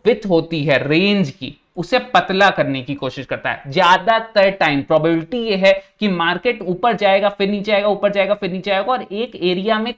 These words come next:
कंसोलिडेट करेगा, फंसेगा, रुकेगा। डेंसिटी बायर्स और सेलर्स की एक एरिया में जमा होगी और फिर वो स्ट्रगल करके जब मार्केट निकलेगा तो अच्छा निकलता है। अभी हम देख रहे हैं कि जो स्ट्रगल हो रहा है वो बहुत बड़ी रेंज में हो रहा है। ये देखिए, बहुत बड़ी दो सौ पॉइंट, ढाई सौ पॉइंट की एक रेंज बनी हुई है,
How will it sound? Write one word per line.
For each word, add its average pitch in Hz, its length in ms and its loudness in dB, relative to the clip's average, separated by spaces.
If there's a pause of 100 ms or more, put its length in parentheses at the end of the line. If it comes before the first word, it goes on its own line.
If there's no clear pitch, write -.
कंसोलिडेट 214 760 4
करेगा, 117 300 -2 (460)
फंसेगा, 196 460 2
रुकेगा। 156 560 0
डेंसिटी 175 800 0 (140)
बायर्स 170 320 2
और 214 60 -2
सेलर्स 190 320 -2
की 233 180 -12
एक 214 220 0
एरिया 170 300 4
में 175 100 2
जमा 127 240 0
होगी 156 340 -4 (180)
और 190 220 2
फिर 254 140 6
वो 247 160 8
स्ट्रगल 220 460 0
करके 208 260 -2
जब 180 160 0
मार्केट 165 320 -2
निकलेगा 151 360 0
तो 208 100 0
अच्छा 160 260 -4
निकलता 120 360 -4
है। - 360 -10
अभी 185 240 0
हम 240 160 -2
देख 208 180 -4
रहे 220 80 -4
हैं 240 80 -8
कि 247 80 -4
जो 240 140 -4
स्ट्रगल 226 380 -2
हो 220 100 0
रहा 240 120 2
है 262 60 0
वो 269 120 0
बहुत 226 400 -4
बड़ी 175 320 0
रेंज 170 420 0
में 147 100 0
हो 123 120 -2
रहा 113 100 -2
है। 131 100 -6
ये 196 80 -2
देखिए, 247 180 -4
बहुत 190 320 0
बड़ी 180 240 -2
दो 180 200 -2
सौ 269 200 0
पॉइंट, 220 360 -6
ढाई 156 220 -6
सौ 254 180 -2
पॉइंट 208 280 -4
की 233 60 -8
एक 220 100 -6
रेंज 170 280 -2
बनी 131 220 -4
हुई 120 140 -6
है, 113 140 -10